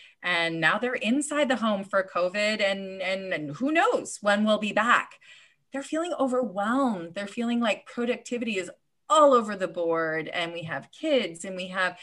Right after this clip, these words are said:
and do I even want to do this job anymore? And why am I doing this?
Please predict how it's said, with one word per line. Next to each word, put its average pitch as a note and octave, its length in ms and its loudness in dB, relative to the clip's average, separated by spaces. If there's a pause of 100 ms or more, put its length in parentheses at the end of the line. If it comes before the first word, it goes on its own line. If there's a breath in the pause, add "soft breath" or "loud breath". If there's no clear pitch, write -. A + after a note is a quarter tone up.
(200 loud breath)
and G3+ 120 -2
do G#3 140 -2
I G3+ 80 4
even B3 260 0
want A3+ 140 4
to F#3+ 60 0
do C#4+ 320 0
this B3+ 240 2
job F#3+ 300 4
anymore? F3 640 -2
And F3 440 -6
why A3 320 2
am B3+ 180 4
I F3 180 2
doing E3+ 460 -4
this? E3 500 -2